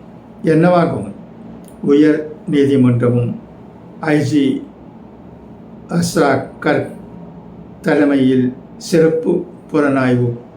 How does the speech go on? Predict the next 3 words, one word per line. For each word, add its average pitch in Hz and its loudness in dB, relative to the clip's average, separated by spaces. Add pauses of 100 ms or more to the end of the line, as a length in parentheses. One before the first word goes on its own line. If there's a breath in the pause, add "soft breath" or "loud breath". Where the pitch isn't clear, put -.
(380)
குழுவை 143 4 (1120)
அமைத்திருக்கிறது. 165 0 (380)
பார்க்கலாம். 123 -4